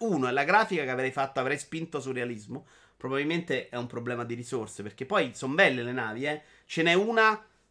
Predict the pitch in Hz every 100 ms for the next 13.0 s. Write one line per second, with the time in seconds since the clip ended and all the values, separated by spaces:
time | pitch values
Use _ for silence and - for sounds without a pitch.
0 | _ 165 143 143 170 185 180 170 180 185
1 | 190 185 139 131 143 202 - 175 156 147
2 | 131 110 107 117 - - - - 139 143
3 | 143 139 139 143 135 220 220 175 175 220
4 | 214 180 160 143 165 175 170 165 160 -
5 | 202 175 160 151 180 170 139 - 180 180
6 | 160 151 147 143 135 131 - 131 180 165
7 | 139 143 - 202 165 143 151 - - 120
8 | 110 107 131 170 127 123 139 170 143 123
9 | - 123 131 123 131 147 139 127 120 120
10 | - 127 120 110 123 - - - - 170
11 | 160 160 - 143 156 135 135 135 139 139
12 | - - 120 117 113 135 120 104 101